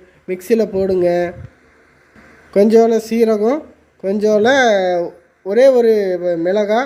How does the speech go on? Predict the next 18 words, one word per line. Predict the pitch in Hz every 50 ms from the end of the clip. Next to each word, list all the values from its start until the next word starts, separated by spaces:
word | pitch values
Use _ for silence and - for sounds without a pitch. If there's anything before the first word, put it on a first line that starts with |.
| 269 - _ _ _ _ _ -
அந்த | 214 220 220
பத்து | 208 214 208 208 208
ரூபா | 202 226 240
தயிர் | 226 208 196 202 208 202 196 170 -
மொத்தமாக | 156 170 175 175 - 208 233 226 208 185
அடிங்க | 180 208 214 208 185 180 180 180 175 - - - - _ _ _ _ _ _ _ -
மிக்சியில். | 175 170 - 185 175 165 165 165 165 165 - - - - - - - _ _ -
தேவைப்பட்டால் | 208 233 240 240 226 226 214 208 240 240 226
கொஞ்சோல | 214 208 208 214 220 226 220 220 - - _
இஞ்சி | - 190 233 247 240 247 220
கூட | 202 208 226
போட்டு | 220 202 196 196 190 233 226
நீங்கள் | 220 196 185 180 170
அடிச்சுக்கலாம். | 165 170 165 - - 170 156 156 151 151 - - - _ _ _ _ - - - - _ _ _ -
கருவேப்பிலை, | 196 208 208 226 226 214 - 202 208 220 220
கொத்தமல்லி | 214 202 202 226 220 220 208 214 208 208 208 202 175
இது | 180 180 185 214 240 247 220 214 202
உங்கள்கிட்ட | 190 185 196 185 190 185